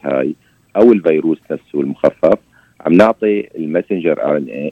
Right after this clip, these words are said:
آر إن إيه، المادة الجينية اللي بتحض خلايا جسم الإنسان لإنتاج هاي السبايك بروتين، وما بتدخل للنواة الخلية، ما بتدخل للنواة ال-، لل-، المادة الجينية للخلية، وإنما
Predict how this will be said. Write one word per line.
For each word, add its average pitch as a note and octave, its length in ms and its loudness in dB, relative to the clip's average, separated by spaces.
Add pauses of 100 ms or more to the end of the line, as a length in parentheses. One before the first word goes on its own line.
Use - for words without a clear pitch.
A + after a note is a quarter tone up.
(140)
آر D2 180 0
إن C#2+ 60 -2
إيه، D2 360 -6
المادة C#2+ 640 2
الجينية D2+ 580 0
اللي E2 440 4 (300)
بتحض B2 480 0
خلايا F#2+ 420 0
جسم E2 280 -6
الإنسان E2 600 -2 (340)
لإنتاج F#2+ 640 2
هاي D#2 180 -2 (100)
السبايك D2+ 340 -6 (120)
بروتين، D#2 520 -4 (480)
وما F2+ 240 6
بتدخل B2 360 -4
للنواة D#2 840 -4
الخلية، D2 580 -4 (320)
ما F#2+ 120 2
بتدخل G#2 340 -2
للنواة D#2+ 520 0
ال-، C2+ 220 -6 (100)
لل-، C#2 520 0
المادة C#2+ 540 0
الجينية D2+ 400 -4
للخلية، D2 540 2
وإنما G#2+ 540 4